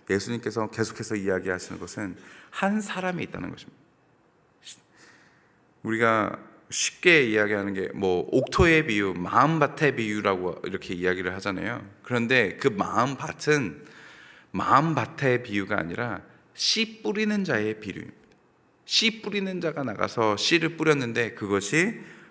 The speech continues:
어, 어디에도, 길가에도 떨어지고요, 돌짝밭에도 떨어지고요, 가시밭에 떨어지고,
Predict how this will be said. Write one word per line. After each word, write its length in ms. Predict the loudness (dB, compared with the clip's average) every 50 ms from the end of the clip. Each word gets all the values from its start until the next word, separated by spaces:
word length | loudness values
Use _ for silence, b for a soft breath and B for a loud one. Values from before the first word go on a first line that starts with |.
| B B _
어, 560 | -4 -4 -2 -2 -2 -4 -6 -8 -12 -16 -20 b b b b b b b b b b b _ _ _ _ _ _ _ _ _ _ _ _ _ _ _ _ _ _ _
어디에도, 460 | -2 2 2 2 2 2 0 -2 -4 -8 -10 -16 -14 -6
길가에도 480 | -2 -2 0 6 6 6 6 6 0 -2
떨어지고요, 680 | 0 2 2 2 2 0 -6 -4 -4 -4 -4 -4 -8 -14 -6
돌짝밭에도 720 | -4 -4 0 0 0 0 0 -4 -4 -4 -8 -8 -6 -2
떨어지고요, 580 | -2 0 0 0 -2 -4 -6 -4 -4 -4 -4 -8 -8
가시밭에 540 | -6 -4 -2 -2 0 0 0 -2 -2 -6 -4
떨어지고, 680 | -2 0 0 0 -2 -4 -6 -4 -4 -4 -4 -6 B